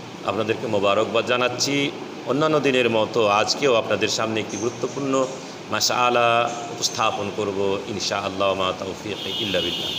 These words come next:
আমরা জানি, আমাদের আজান অধ্যায়ের আলোচনা চলছিল।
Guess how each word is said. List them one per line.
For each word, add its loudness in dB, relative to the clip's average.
আমরা 6
জানি, 4
আমাদের 4
আজান 4
অধ্যায়ের 4
আলোচনা 2
চলছিল। 0